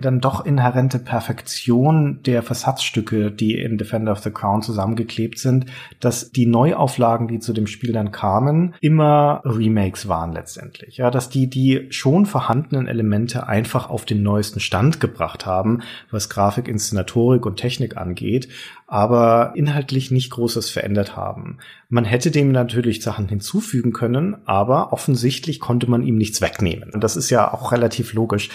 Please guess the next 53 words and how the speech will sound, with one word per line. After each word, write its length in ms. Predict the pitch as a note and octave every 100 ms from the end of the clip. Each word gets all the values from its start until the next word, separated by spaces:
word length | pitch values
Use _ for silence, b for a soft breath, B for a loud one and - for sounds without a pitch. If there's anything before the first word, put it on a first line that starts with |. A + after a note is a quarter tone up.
| B B
weil 100 | A2+
das 80 | G#2
Spiel 220 | - A#2+
an 120 | A2+
sich 220 | G2+ G#2 -
so 160 | G#2
dürftig 440 | G2 G#2+ G2+ - -
ist, 120 | -
spielmechanisch. 760 | - G2 F#2+ - - - - - B B B
Aber 140 | A#2+
dieses 280 | B2+ B2+ B2+
Defender 320 | B2 B2+ B2
of 80 | -
the 80 | A2
Crown 260 | G#2+ G2
zwei, 260 | - A2+ F#3
das 200 | B2+ -
war 120 | G#2
im 80 | G2+
Jahr 120 | G2
neunzehnhundertdreiundneunzig, 1160 | F#2+ F2+ G2 - F#2+ B2 C#3 C#3+ C#3 C#3+ C#3 - B B
das 200 | - A2
war, 140 | C3+ A#2+
wie 80 | B2
gesagt, 320 | A#2 A2+ -
einfach 380 | A#2 G#2 A2+ -
ein 240 | G#2 G2+
Reboot, 540 | A2+ C3 C3+ C#3 C3 -
wenn 120 | A#2+
man 140 | A#2+
so 100 | A#2+
möchte, 500 | A#2 A2+ - C#3 C3+ B B B B
eine 180 | G#2+
Neuauflage. 840 | A2 A2+ B2+ - B2 A#2+ C3 C3+ C3+ B B B
Dann 200 | G2+ G2
war 100 | F#2
lange 200 | F#2 F2+
Zeit 180 | -
erstmal 220 | - - C#3
nichts, 220 | A#3 -
dann 160 | B2+
kam 180 | B2 A#2
das 120 | G#2+
Jahr 160 | G#2 G2
zweitausend, 800 | - F#2+ - A#2+ D3 D#3+ D3 -
da 120 | A2
wurde 160 | A2+ G#2+
Cinemaware 560 | - A2+ G2+ G2 F#2+
neu 240 | G2 G2+ C3+
gegründet 580 | C#3+ - C3+ C3 C3 A#2
als 200 | G2+ -
Cinemaware 600 | G2 F#2 F#2 F2+ F#2+ -
Incorporated 880 | - - A#2 D#3+ C#3+ C#3 D#3 D3